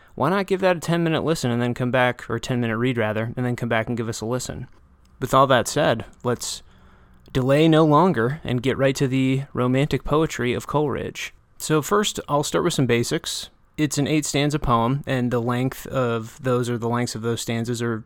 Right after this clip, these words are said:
uh, various, so there's no consistency to that. Nor is there end rhyming consistency. That's not something that he relies on in this style, which, um, again, if you listen to the Keats, that's one thing that just really breaks me down if I have to read a long-form poem.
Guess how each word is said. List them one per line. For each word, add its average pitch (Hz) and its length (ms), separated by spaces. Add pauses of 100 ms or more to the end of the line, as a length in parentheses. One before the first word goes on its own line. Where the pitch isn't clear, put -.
uh, 117 160
various, 110 640
so - 160
there's 113 180
no 113 200
consistency 110 680
to 104 140
that. 104 340 (420)
Nor 151 280
is 135 100
there 131 160
end 127 220
rhyming 139 400
consistency. 160 760
That's - 200
not 127 160
something 127 260
that 120 160
he 131 140
relies 117 400
on 117 160
in 113 100
this 113 140
style, 123 560 (260)
which, - 320
um, 107 260
again, 117 220
if 110 100
you 113 140
listen 113 200
to 110 60
the 117 60
Keats, - 480 (140)
that's - 180
one 113 160
thing 110 200
that 104 180
just 123 180
really 120 300
breaks 117 340
me 117 80
down 113 300
if 107 100
I 117 60
have 110 120
to 113 80
read 110 120
a 110 40
long-form 110 600
poem. 117 500